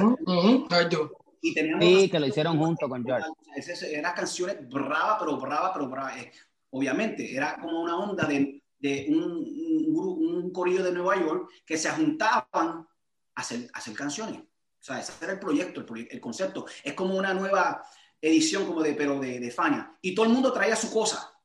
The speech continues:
Speaker 2: Todo el mundo se trae su cosa, su, su inspiración. No era, yo estaba abierto a lo que sea, pero había que arrancar el, el, el, el concepto, ¿verdad? Porque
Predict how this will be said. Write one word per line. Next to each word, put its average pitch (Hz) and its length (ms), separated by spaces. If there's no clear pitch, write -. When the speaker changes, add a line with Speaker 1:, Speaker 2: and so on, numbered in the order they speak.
Speaker 2:
Todo 151 140
el 170 40
mundo 202 220
se - 160
trae 185 160
su - 180
cosa, 185 300
su, 139 260
su 143 120
inspiración. 143 640
No 151 160
era, 190 400
yo 139 80
estaba 175 240
abierto 196 260
a 180 60
lo 160 100
que 127 80
sea, 180 380
pero 139 180
había 135 180
que 175 120
arrancar 156 500
el, 147 160
el, 127 240
el, 120 300
el 120 160
concepto, 190 720
¿verdad? 123 260
Porque 156 300